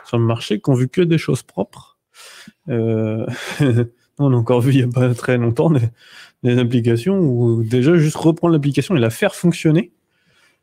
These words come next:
euh, c'est en soi, euh, c'est en soi déjà une vraie, une vraie mission, quoi.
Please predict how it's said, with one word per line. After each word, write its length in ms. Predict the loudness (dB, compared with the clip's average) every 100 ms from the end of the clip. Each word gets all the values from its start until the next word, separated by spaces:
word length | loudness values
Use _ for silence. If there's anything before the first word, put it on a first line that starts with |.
| _
euh, 340 | -2 0 0 -2
c'est 300 | -2 -2 0
en 140 | 0 -2
soi, 420 | 0 0 0 -2 -8 -4
euh, 580 | 0 2 2 0 -2 -4 -8 -12 -12
c'est 160 | -6
en 80 | -4
soi 200 | -2 -2
déjà 240 | 0 0
une 160 | 2 0
vraie, 280 | 0 -2 -4 _ -12 -2
une 160 | 0
vraie 180 | 2 2
mission, 380 | 4 2 -2 -4
quoi. 180 | -4